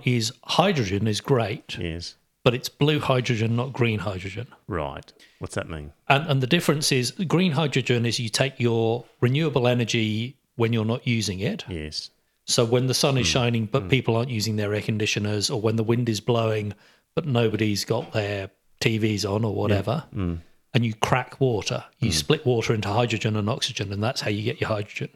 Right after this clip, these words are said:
Speaker 2: Yep.
Speaker 1: Blue, uh, hydrogen,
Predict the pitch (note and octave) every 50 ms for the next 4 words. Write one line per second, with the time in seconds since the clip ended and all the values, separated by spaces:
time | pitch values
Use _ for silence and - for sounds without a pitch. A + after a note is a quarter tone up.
0 | _ - G2+ E2+ - _ _ _ - - - _ _ _ _ _ _ _ _ _
1 | _ _ - D3+ C#3+ D#3 E3+ F#3 F#3 E3 F3 F3+ - _ _ - B2+ A2+ A2+ A2
2 | A#2+ B2 B2 B2 B2+ C3 A#2+ - - - - - - - C3+ B2+ B2 G#2+ G#2 -
3 | - A2 B2 D#3+ D#3